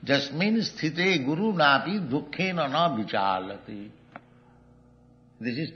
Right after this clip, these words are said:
training। Uh, mind is very flickering। Uh, even five thousand years ago,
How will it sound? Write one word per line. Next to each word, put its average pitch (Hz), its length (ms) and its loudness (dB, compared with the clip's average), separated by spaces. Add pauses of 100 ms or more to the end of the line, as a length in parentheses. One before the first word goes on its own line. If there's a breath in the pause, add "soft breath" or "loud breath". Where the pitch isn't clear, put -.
training। 110 320 0 (1600)
Uh, 92 300 -2 (360)
mind 151 300 2
is 160 180 -2 (280)
very 120 580 -2 (120)
flickering। 180 500 2 (500)
Uh, 87 200 -14 (440)
even 165 340 -4
five 180 320 2
thousand 165 340 2
years 165 360 2
ago, 143 640 4